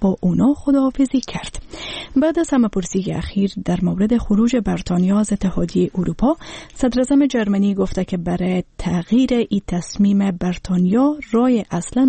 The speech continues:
وجود نداره و همراه با دیگر رهبرای اروپا گفته که برای پروسهٔ خارج شدن بریتانیا از اتحادیهٔ اروپا باید وقت داده شود. آرش همایون جزئیات داره.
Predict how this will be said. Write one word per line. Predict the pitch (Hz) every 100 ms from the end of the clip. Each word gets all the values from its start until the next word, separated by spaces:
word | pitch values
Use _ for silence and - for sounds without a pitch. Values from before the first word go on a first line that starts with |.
| 254
وجود | 247 285 294
نداره | 277 208 175 165 170
و | 208
همراه | 262 - 190 180 190
با | 202
دیگر | 185 180 - 220 226
رهبرای | 185 170 - 180 185 185 -
اروپا | 175 180 196 190
گفته | 175 - 311 -
که | 262 277 - - - - 277
برای | 311 330
پروسهٔ | 240 196 196 - 247
خارج | 233 185 175 160
شدن | - 175 165 247 233
بریتانیا | 170 160 - 175 175 226 277
از | 269
اتحادیهٔ | 254 226 220 202 214 -
اروپا | 196 185 - 190
باید | 185 185 196 -
وقت | 175 202 - -
داده | 156 175
شود. | - - - 185 - - - -
آرش | 190 185 190 202 -
همایون | 220 226 233 226
جزئیات | 190 165 - - -
داره. | -